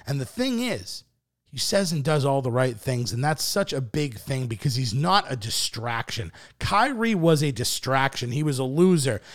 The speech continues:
He cared more about himself than anybody. And at the end of the day, when you get into these dog fights, and I'm gonna talk about this with the Bruins and the Lightning, trust me. Trust me, I'm gonna keep going with this. But when you're a team, you look to your team.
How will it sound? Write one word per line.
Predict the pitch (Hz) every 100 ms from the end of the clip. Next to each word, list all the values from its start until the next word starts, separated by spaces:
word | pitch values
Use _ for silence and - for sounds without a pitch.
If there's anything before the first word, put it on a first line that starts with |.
| -
He | 160
cared | - 240 269 202
more | 214 220
about | 185 180 170
himself | 151 - 165 131
than | 135
anybody. | 117 147 160 180 170 180 - -
And | 175
at | 185
the | 185
end | 208 233
of | 196
the |
day, | 156 165 185
when | 151 139
you | 151
get | 175 175
into | 170
these | 135 151 110
dog | 101 123 139 147
fights, | - 170 185
and | 151
I'm | 208
gonna | 254
talk | - 202 -
about | 160 143
this | 139 -
with | 123
the | 123
Bruins | 135 156 147
and | 127
the | 110
Lightning, | 110 143 120 120
trust | - - 139 139 - 110
me. | 110 80 - - -
Trust | - 185 170 -
me, | 123
I'm | 123
gonna | 156 135
keep | 165 117
going | 160 143
with | 127
this. | 147 135 - - -
But | 151
when | 147 139
you're | 170 240
a | 208
team, | - 226 233 226 - -
you | 139 165
look | 156 190 190
to | - 156
your | 127
team. | - 131 92